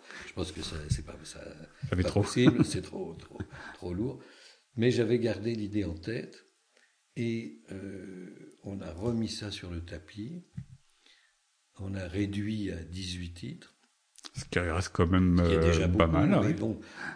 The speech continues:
Speaker 1: euh, on a publié quand même en trente ans près de mille titres. Vous voyez, donc c'était, c'était impossible de faire un vrai choix. C'est un peu, il y a toujours quel-, quelque chose d'arbitraire dans ce,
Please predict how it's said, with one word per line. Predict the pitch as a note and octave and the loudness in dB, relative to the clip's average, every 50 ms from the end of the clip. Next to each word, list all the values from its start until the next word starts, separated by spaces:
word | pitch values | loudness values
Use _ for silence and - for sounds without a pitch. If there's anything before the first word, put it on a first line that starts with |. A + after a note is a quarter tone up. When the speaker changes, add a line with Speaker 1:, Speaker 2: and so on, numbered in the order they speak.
| - - - | -14 -12 -10
Speaker 1:
euh, | G#2 G2 F#2 F2+ F2+ F2 E2+ | -6 -6 -4 -4 -6 -6 -8
on | F2+ F2+ F2+ F2+ | -8 -8 -6 -6
a | F2+ | -6
publié | E2+ - - G2 E2+ E2+ E2+ F2+ G#2+ | -6 -6 -6 -6 -4 -4 -2 -4 -4
quand | G2 - F2 | -4 -4 -6
même | E2+ F#2+ G2 G2 | -4 -4 -6 -6
en | F2+ E2 | -8 -10
trente | - - - E2+ E2 F#2 | -12 -8 -8 -8 -6 -6
ans | G2+ F#2+ | -8 -8
près | - - G2+ F#2+ | -8 -8 -8 -6
de | E2+ F2 | -6 -4
mille | E2+ E2+ F2+ F2+ F#2+ | -4 -4 -4 -4 -6
titres. | - - G#2+ G2 - - - | -4 -2 -2 -2 -4 -8 -14
Vous | - D#2 | -14 -14
voyez, | E2+ F2+ F2 | -12 -10 -10
donc | F2 E2+ E2+ E2+ | -8 -8 -8 -8
c'était, | - - F2+ E2+ E2+ - - - - - - - - - - - - - - - _ _ | -8 -10 -10 -12 -12 -12 -14 -14 -16 -18 -20 -18 -18 -18 -20 -20 -20 -20 -20 -20 _ _
c'était | - - - E2 - | -18 -8 -6 -4 -2
impossible | - G2+ G2 - A2 G#2 G2 - - A#2+ A2+ A2 F#2 | -2 -2 -2 0 0 0 2 2 0 2 2 2 2
de | E2 E2+ D#2 | 0 -2 -4
faire | - - F2+ E2 E2 | -4 -6 -6 -4 -4
un | E2 | -4
vrai | D#2+ D#2+ D#2+ F2 D#2+ | -4 -4 -6 -6 -8
choix. | - - - A#2 A2+ A#2 G#2+ G2 C3 - - - _ _ _ | -8 -8 -8 -8 -8 -6 -8 -10 -12 -14 -14 -20 _ _ _
C'est | _ - - E2 E2 - | _ -12 -10 -10 -8 -8
un | - E2+ | -10 -10
peu, | E2+ - - G#2 G2 F#2 F#2 F2+ F#2 F2+ F#2 F2 E2 | -10 -10 -8 -8 -8 -8 -8 -10 -10 -10 -10 -10 -10
il | - | -12
y | - | -12
a | - | -14
toujours | - - - - - - | -16 -16 -14 -14 -12 -8
quel-, | - F2+ E2+ - - | -8 -8 -8 -8 -14
quelque | - - F2+ E2 - - | -10 -8 -8 -8 -8 -10
chose | E2 - F#2+ F#2 F2 | -10 -8 -8 -6 -4
d'arbitraire | E2+ E2+ D#2+ E2 E2 E2+ E2+ E2+ - - A2 G#2 F#2+ F2 | -4 -6 -6 -4 -6 -8 -8 -8 -8 -6 -4 -4 -4 -4
dans | E2+ E2 | -6 -8
ce, | D#2+ - | -8 -8